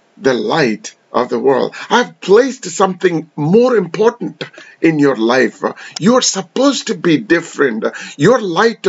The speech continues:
brings things out of darkness.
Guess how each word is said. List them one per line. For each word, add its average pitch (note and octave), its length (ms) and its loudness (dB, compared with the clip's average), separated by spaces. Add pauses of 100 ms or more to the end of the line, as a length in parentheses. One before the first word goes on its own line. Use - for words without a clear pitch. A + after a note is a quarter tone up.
(160)
brings C#3 560 0 (2250)
things F3 480 -4 (180)
out C3+ 240 -6
of - 180 -12
darkness. - 720 -4